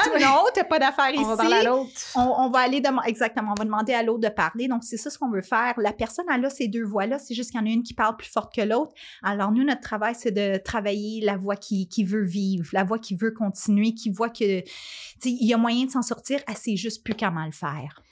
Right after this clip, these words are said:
Speaker 1: Est-ce que, Madeleine, euh, parmi ces mythes-là, il y aurait aussi le fait que seuls les gens qui sont seuls, pas entourés, commettent, euh, le suicide et passent à l'acte ? Ça aussi, c'est un mythe ou ?
Speaker 2: Encore une
Speaker 1: Ouais.
Speaker 2: fois, c'est un autre mythe.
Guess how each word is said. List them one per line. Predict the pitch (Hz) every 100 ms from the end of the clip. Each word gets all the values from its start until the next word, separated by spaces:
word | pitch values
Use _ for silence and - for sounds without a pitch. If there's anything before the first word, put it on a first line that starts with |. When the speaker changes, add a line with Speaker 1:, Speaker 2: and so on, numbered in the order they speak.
| _ -
Speaker 1:
Est-ce | 190 -
que, | 185
Madeleine, | 302 196 214 247 226
euh, | 175 175 170
parmi | 170 185 185 214
ces | 220 208
mythes-là, | 190 208 214 226 220 240
il | 214
y |
aurait | 190 190
aussi | 196 - - 240 240
le | 165
fait | 208 202 -
que | 190
seuls | 196 - - 226 226 233 233 220 -
les | 185 180
gens | 196 196
qui | - -
sont | 190 180 - _ -
seuls, | - - 208 208 208 202 -
pas | 214 214
entourés, | 202 - 208 185 196 185 - _ -
commettent, | 185 180 180 - 170
euh, | 165 165 - 92 80
le | 180
suicide | 175 175 202
et | 180
passent | 175 175
à | 175
l'acte ? | 180 - _ _ _ -
Ça | 185
aussi, | 175
c'est | 226
un | 220
mythe | 214 262 -
ou ? | 190 190
Speaker 2:
Encore | 220 233 214
une | 202
Speaker 1:
Ouais. |
Speaker 2:
fois, | 233 233
c'est | 226 226 220
un | 202
autre | 196 -
mythe. | 185 175 - -